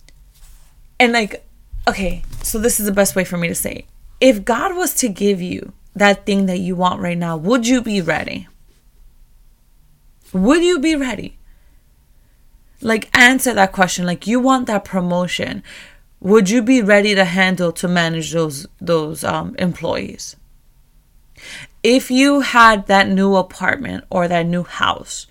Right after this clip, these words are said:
would you be able to maintain that new home? In this current position that you are right now, if you were given that husband right now,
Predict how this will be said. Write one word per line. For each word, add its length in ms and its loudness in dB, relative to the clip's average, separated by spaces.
would 260 2
you 180 2
be 360 -4
able 320 0
to 400 -4
maintain 680 0
that 180 -2
new 160 -6
home? 460 -6
In 140 4
this 200 4
current 320 2
position 420 -2
that 120 0
you 180 0
are 240 4
right 200 0
now, 340 -6
if 320 2
you 640 -2
were 220 6
given 440 0
that 220 6
husband 680 -2
right 360 4
now, 460 -2